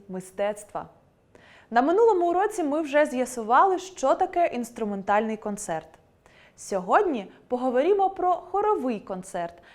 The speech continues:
і його головні особливості, що насамперед пов'язані з українською традицією музикування.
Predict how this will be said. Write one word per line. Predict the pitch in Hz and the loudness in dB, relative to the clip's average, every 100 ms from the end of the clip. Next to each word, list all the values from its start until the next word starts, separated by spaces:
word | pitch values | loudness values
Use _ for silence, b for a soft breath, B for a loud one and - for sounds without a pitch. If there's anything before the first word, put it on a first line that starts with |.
| B | B
і | 233 | -6
його | 247 233 262 | -4 0 0
головні | 226 208 190 214 277 | 0 -6 -6 -6 -2
особливості, | 359 339 294 220 165 165 - - B B B | -2 -2 -4 -4 -6 -8 -14 -18 B B B
що | - - 392 | -8 0 2
насамперед | 277 233 - 294 370 320 277 285 | 2 -2 0 0 2 0 -2 -2
пов'язані | 240 240 302 262 254 247 | -4 0 -2 0 -4 -4
з | 226 | -6
українською | 240 240 220 269 294 - 294 | -6 -6 -4 -6 -8 -6 -6
традицією | - 233 190 220 - 247 240 254 | -6 -6 -4 -6 -6 -6 -4 -4
музикування. | 220 220 240 262 262 220 175 156 147 | -4 -6 -6 -8 -6 -6 -8 -10 -16